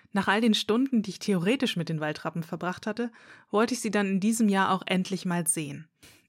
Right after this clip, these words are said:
Und wunderbarerweise durfte ich im Spätsommer ins Waltrapp-Trainingscamp kommen.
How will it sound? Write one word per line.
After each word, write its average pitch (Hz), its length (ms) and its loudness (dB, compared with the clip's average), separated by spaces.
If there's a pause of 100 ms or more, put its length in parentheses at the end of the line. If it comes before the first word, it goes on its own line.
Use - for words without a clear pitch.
Und 196 340 4
wunderbarerweise 208 1120 2
durfte 208 360 2
ich 196 100 -2
im 180 80 2
Spätsommer 185 600 0
ins 170 240 -2
Waltrapp-Trainingscamp 180 1300 -2
kommen. 147 300 -10